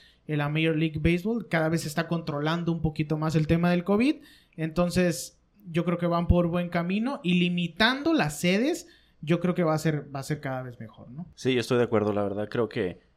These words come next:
Speaker 2: para no tener esos riesgos, menos en, en juegos que son tan importantes ya al final de la temporada, ya para el campeonato, creo que fue una muy buena idea y la verdad es un poco chistoso saber que hoy ya tienen una sede planeada. No saben ni quién va a llegar a la final, pues ya es una sede planeada, pero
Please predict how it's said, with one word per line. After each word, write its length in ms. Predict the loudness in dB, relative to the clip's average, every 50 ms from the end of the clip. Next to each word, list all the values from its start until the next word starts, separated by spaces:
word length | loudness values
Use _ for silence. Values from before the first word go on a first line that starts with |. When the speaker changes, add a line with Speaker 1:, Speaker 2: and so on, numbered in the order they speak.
| _ _ _
Speaker 2:
para 200 | 0 0 2 2
no 200 | -2 -6 -8 -8 _ _
tener 240 | -4 -2 -2 -2
esos 260 | -2 -2 -2 -2 -2 -2
riesgos, 340 | -2 -4 -4 -6 -8 -8
menos 320 | -6 -6 -6 -4 -4 -6 -6
en, 280 | -8 -8 -10 -16 -18 -20 _
en 80 | -14 -14
juegos 240 | -4 -2 -2 -2 -2
que 80 | -4 -6
son 160 | -6 -6 -6
tan 140 | -6 -8 -8
importantes 540 | -10 -8 -8 -8 -6 -4 -6 -6 -6 -8 -6
ya 80 | -6
al 80 | -6 -6
final 300 | -8 -10 -8 -8 -6 -4
de 80 | -4
la 100 | -4 -2
temporada, 360 | -2 -4 -2 0 0 2 2 2
ya 180 | 0 0 -2
para 140 | -4 -4 -4
el 80 | -6 -6
campeonato, 580 | -8 -8 -6 -4 -4 -4 -4 -6 -6 -10 -10 _
creo 200 | -6 -6 -6 -4
que 140 | -6 -8 -6
fue 160 | -4 -6 -6
una 400 | -6 -6 -8 -8 -8 -8 -10 -10
muy 200 | -10 -8 -8 -6
buena 220 | -6 -6 -6 -6
idea 300 | -4 -4 -4 -4 -4 -4
y 80 | -6 -6
la 120 | -6 -6
verdad 440 | -4 -6 -6 -6 -8 -8 -8 -8 -10 -12
es 180 | -14 -14 -14
un 60 | -6
poco 500 | -2 -2 -2 0 0 0 0 0 -4 -6 -10 -16 -20 _ _ _ _ _ _ _ -20 -20 -20 -18
chistoso 500 | -14 -12 -12 -12 -4 -4 -4 -4 -4 -8
saber 300 | -8 -4 -4 -4 -4 -2
que 100 | -4 -2
hoy 180 | 0 2 2 2
ya 140 | 0 0
tienen 220 | -4 -8 -6 -4 -6
una 240 | -6 -6 -6 -8 -8
sede 260 | -6 -6 -6 -6 -4
planeada. 560 | -4 -6 -8 -6 -6 -6 -4 -4 -6 -8 -10
No 80 | -12 -8
saben 260 | -2 0 0 0 -2
ni 100 | -4 -6
quién 200 | -4 -4 -2 0
va 60 | 0
a 40 | 0
llegar 180 | 2 0 0 0
a 40 | 0
la 80 | -2
final, 280 | -4 -4 -6 -6 -4 -4
pues 120 | -2 -2
ya 80 | -2 -2
es 140 | -4 -6 -10
una 160 | -12 -12 -12
sede 300 | -8 -6 -4 -2 -2 -4
planeada, 440 | -4 -6 -6 -6 -4 -4 -4 -2 0
pero 300 | 2 2 2 0 -2